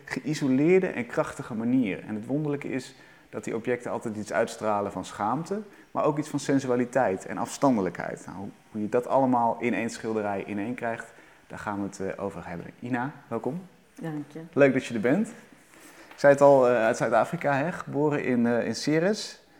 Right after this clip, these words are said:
Speaker 1: Studeerde beeldende kunst aan de Universiteit van Stellenbosch.
Speaker 2: Ja.
Speaker 1: En, eh, hoe lang alweer in Nederland inmiddels?
Speaker 2: Ehm, eenentwintig jaar.
Speaker 1: Wauw. En ga je nog vaak terug, vaak op en neer?
Speaker 2: Ja,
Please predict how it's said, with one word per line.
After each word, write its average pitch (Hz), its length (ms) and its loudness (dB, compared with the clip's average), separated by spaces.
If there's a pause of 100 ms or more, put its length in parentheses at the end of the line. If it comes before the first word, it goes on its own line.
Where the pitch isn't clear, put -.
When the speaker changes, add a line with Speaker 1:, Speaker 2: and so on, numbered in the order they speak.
(300)
Speaker 1:
Studeerde 120 400 -2
beeldende 117 380 4
kunst 123 280 2
aan 104 100 0
de 107 60 0
Universiteit 104 420 2
van 98 100 -6
Stellenbosch. 160 680 -2 (180)
Speaker 2:
Ja. 170 260 -6 (380)
Speaker 1:
En, 113 260 -2
eh, 113 140 0
hoe 127 120 0
lang 135 160 2
alweer 139 240 0
in 143 60 0
Nederland 147 320 -2
inmiddels? 160 420 -10 (800)
Speaker 2:
Ehm, 180 300 -2 (280)
eenentwintig 190 840 -6
jaar. 139 360 -6 (220)
Speaker 1:
Wauw. - 240 -10 (1300)
En 110 160 -4
ga 117 120 4
je 117 80 4
nog 117 120 0
vaak - 440 2
terug, - 440 -6 (100)
vaak 120 220 -4
op 131 100 -6
en 131 60 0
neer? 143 200 0 (340)
Speaker 2:
Ja, 240 540 -4